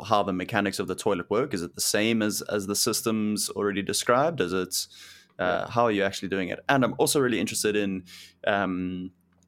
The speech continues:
Speaker 1: what do you do with all of the poop? What do you do with the
Speaker 2: <laughs>
Speaker 1: solids?
Speaker 2: Yeah, good question. Um, so to get the show running,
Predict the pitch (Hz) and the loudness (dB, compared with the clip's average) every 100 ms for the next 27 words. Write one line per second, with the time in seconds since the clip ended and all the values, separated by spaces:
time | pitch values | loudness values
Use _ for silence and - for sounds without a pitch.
0 | _ _ _ - 120 117 113 113 107 101 | _ _ _ 0 4 4 4 4 2 0
1 | - 107 95 92 - _ _ _ _ - | 0 0 0 -4 -12 _ _ _ _ 0
2 | 117 104 101 - 95 - - - 104 107 | 2 2 0 0 -2 -4 -14 -4 0 2
3 | 107 104 - - 92 - - - _ _ | 0 -2 -2 -2 -2 -4 -8 -14 _ _
4 | _ _ _ - - - - - _ - | _ _ _ -20 -20 -20 -20 -20 _ 0
5 | 120 107 - - 123 - 95 - 95 - | 4 4 2 -4 -2 2 2 0 -10 -10
6 | - 117 117 107 104 - - - 123 117 | -2 0 2 0 -2 -10 -16 0 4 6
7 | 113 110 110 - _ _ _ _ _ _ | 6 4 2 -2 _ _ _ _ _ _
8 | _ _ _ _ _ _ _ _ 127 101 | _ _ _ _ _ _ _ _ -8 -2
9 | 135 139 139 - 113 117 - 120 113 107 | 4 4 2 -8 -2 -2 2 4 4 4
10 | 107 101 92 85 | 2 0 -4 -10